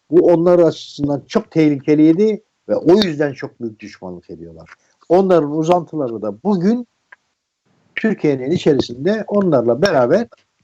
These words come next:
öyle ya da böyle nemalanmaya, yani nemacılar nemalanmaya doğrudan doğruya hizmetinde gerçekten inanmış olanlar da o, onlarla beraber çalışmaya devam ediyor. Yani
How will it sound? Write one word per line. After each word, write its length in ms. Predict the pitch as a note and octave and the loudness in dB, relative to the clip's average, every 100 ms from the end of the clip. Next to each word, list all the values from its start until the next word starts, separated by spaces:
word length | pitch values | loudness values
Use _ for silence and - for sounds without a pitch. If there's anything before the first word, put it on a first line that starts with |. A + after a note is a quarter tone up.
| _ _ - _ _ _ _ _ _ _ _ - | _ _ -20 _ _ _ _ _ _ _ _ 2
öyle 360 | G3+ A#3+ B3 A#3 | 4 4 4 6
ya 220 | G3 D#3 | 6 2
da 160 | C#3 | -2
böyle 340 | C#3+ C#3+ C3+ C3 | -2 -2 -2 0
nemalanmaya, 920 | E3 F3+ E3+ E3+ D#3+ D#3+ D#3+ F3+ A3+ _ _ _ _ _ _ | 2 4 4 2 0 -4 -6 -6 -8 _ _ _ _ _ _
yani 400 | C#3 C#3+ C3+ C3 | -8 -8 -10 -8
nemacılar 680 | D3+ D#3 D3+ C#3 C#3 C3 C3+ | -6 -6 -6 -6 -6 -4 -6
nemalanmaya 880 | D3 D3+ C#3 B2+ A#2+ A#2+ G3 F3+ | -6 -6 -6 -8 -10 -6 -6 -2
doğrudan 520 | D3 C3+ C3+ E3+ A3 D#3+ | 2 2 2 0 0 0
doğruya 300 | C3+ B2 A#2 | 2 2 2
hizmetinde 680 | B2+ B2+ C3 - B2+ A#2 | -2 -4 -6 -6 -6 -4
gerçekten 680 | A2+ D#3 A#3+ A3+ F#3+ F3+ D3+ | 0 2 2 2 -2 0 -2
inanmış 500 | D3 C#3+ C#3 C3 B2+ | -2 -2 -4 -4 -8
olanlar 440 | A#2+ A#2+ A#2 B2+ | -8 -8 -10 -6
da 60 | G3 | -4
o, 340 | G3+ F#3+ D3+ - - _ _ _ _ | 0 0 -2 -6 -20 _ _ _ _
onlarla 560 | D3+ E3 D3+ B2+ A#2 A#2 | -4 0 2 2 0 -2
beraber 400 | A2 A2 D3+ E3 | -2 -2 -2 -2
çalışmaya 640 | E3 B2 G#2+ F#2+ C3+ F3 | -2 -2 -2 -4 -2 2
devam 380 | G3+ G3 D3 G2+ | 4 4 2 -4
ediyor. 200 | D#2+ D#2+ _ - | -10 -16 _ -8
Yani 280 | G#2 G2+ | -4 -4